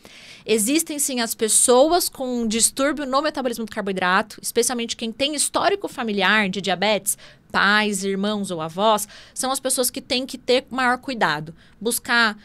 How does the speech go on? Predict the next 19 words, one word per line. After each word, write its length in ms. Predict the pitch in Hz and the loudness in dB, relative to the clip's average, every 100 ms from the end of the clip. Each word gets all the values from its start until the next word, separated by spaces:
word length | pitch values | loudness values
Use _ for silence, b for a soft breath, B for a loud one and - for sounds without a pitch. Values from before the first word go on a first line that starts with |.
| B - | B -8
é, 280 | 208 202 196 | -2 -2 0
ajuda 280 | 214 214 220 | 0 0 -2
profissional 500 | 233 220 233 214 208 | -2 -2 0 0 -2
pra 120 | 214 | -4
coletar 360 | 208 208 208 214 | -4 -4 -2 -4
os 100 | 208 | -4
exames 440 | 202 202 202 - | -2 -2 -2 -4
o 80 | - | -8
quanto 380 | 214 196 202 247 | -6 -6 -4 -2
antes, 500 | 233 214 202 - - b b b - | 0 0 0 -2 -4 b b b -6
né? 100 | 202 | -2
Não 80 | 220 | 0
esperar 460 | - 247 240 392 | 0 2 4 4
chegar 220 | - 294 | 2 -2
lá 60 | 226 | -4
nos 100 | 226 | -4
quarenta, 500 | - 185 220 233 214 | 0 0 0 -4 -8
cinquenta 520 | 202 202 226 233 240 | -8 -8 -6 -6 -4
anos 440 | 202 208 226 247 | 0 0 0 -2